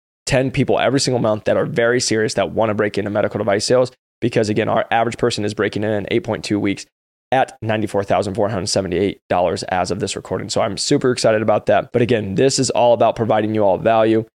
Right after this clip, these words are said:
If you can, press that like and subscribe button. Share this with a friend that you feel is helpful. And we are going to get in today's episode that I know is gonna provide a lot of value, because just today I've received four D Ms and four messages of people asking about this exact topic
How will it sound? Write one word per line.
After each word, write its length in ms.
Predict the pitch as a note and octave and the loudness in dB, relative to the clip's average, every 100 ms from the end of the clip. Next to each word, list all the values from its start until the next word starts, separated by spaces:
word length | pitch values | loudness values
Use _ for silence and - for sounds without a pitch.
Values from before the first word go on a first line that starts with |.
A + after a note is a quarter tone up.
| _ - | _ -8
If 80 | G#2 | -6
you 40 | |
can, 280 | - A#2 A2 | -2 -2 0
press 160 | A2 G#2 | -2 0
that 160 | F#2 | 2
like 220 | G#2+ A2+ | 2 0
and 120 | - G#2 | -2 -6
subscribe 480 | - - F#2 F#2 - - | -4 0 0 0 -6 0
button. 400 | D3+ E3 D#3+ C#3+ _ _ | 2 2 0 -4 _ _
Share 220 | - D3+ C#3+ | 0 4 4
this 160 | C#3 | 4
with 100 | C3 | 2
a 40 | A2+ | 2
friend 220 | D3+ C#3 | 2 2
that 140 | B2+ | 2
you 60 | C#3+ | 0
feel 320 | - C3+ A#2+ | 2 2 2
is 160 | - - | 2 0
helpful. 420 | C#3+ - D#3+ D3 - _ - | 0 2 0 0 -10 _ -4
And 120 | G#2 | 0
we 140 | C#3 | 2
are 80 | C#3 | 4
going 260 | C3 C3 B2+ | 4 2 0
to 80 | |
get 220 | A#2 C3 - | 2 2 2
in 100 | G#2 | -4
today's 400 | G2 A#2 A#2+ - | 0 2 0 -2
episode 540 | G#2+ B2 - C3+ C3 - _ | -4 -2 2 2 2 -6 _
that 100 | G#2+ | 0
I 120 | F#2+ F#2 | 0 0
know 340 | A2 B2 B2 | 2 4 4
is 120 | F#2 | 0
gonna 120 | - | -4
provide 400 | F2 G#2+ G#2+ G#2+ | -2 0 2 2
a 40 | G2+ | 2
lot 200 | A2 A2+ | 2 2
of 40 | |
value, 280 | B2+ D3 D#3+ | 4 4 4
because 400 | C#3+ - C3 C#3+ | 2 0 -2 0
just 240 | E3+ F3+ | 0 0
today 340 | - C#3 A2+ A#2 - | 2 2 2 -2 -2
I've 140 | A2+ | -2
received 360 | A2 A2+ A2+ - - | 0 0 -2 -4 0
four 220 | C#3 D3 | 2 4
D 240 | B2+ C#3 A#2+ | 4 4 4
Ms 260 | A#2 A2+ | 2 -2
and 160 | F#2 F#2+ | -6 -2
four 160 | B2 | 0
messages 480 | B2 A2+ A2+ G#2+ G#2+ | 2 2 0 0 0
of 140 | G#2+ G#2+ | 0 0
people 260 | A2+ A2 | 0 0
asking 340 | - G#2+ - G#2+ | 0 -2 -2 -2
about 180 | A2 G2+ | -2 -2
this 160 | F2+ | -4
exact 400 | G2 B2 A2 - | -2 0 0 0
topic 380 | C#3 C#3+ D3+ | 0 2 0